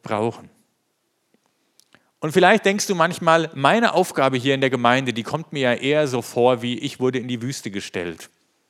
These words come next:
Das ist nicht das pulsierende Leben. Aber genau das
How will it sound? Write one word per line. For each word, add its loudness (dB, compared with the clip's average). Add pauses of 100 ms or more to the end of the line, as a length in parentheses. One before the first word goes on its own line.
(1160)
Das -4
ist -8
nicht -6
das -6
pulsierende -4
Leben. -8 (540)
Aber -2
genau -2
das -4